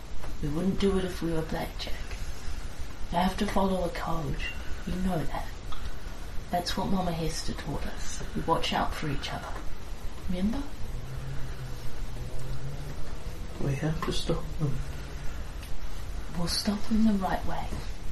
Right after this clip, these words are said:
Speaker 1: with all our friends to help us, working together.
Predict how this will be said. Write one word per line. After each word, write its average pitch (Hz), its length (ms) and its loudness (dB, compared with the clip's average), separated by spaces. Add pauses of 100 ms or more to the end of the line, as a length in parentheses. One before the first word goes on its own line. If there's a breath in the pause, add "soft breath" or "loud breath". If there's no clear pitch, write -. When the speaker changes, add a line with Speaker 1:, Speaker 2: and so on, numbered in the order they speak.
Speaker 1:
with 160 260 2
all 196 100 4
our 190 120 4
friends - 420 -2
to 185 60 -2
help 175 360 0
us, - 400 0 (680)
working 190 400 0
together. - 460 2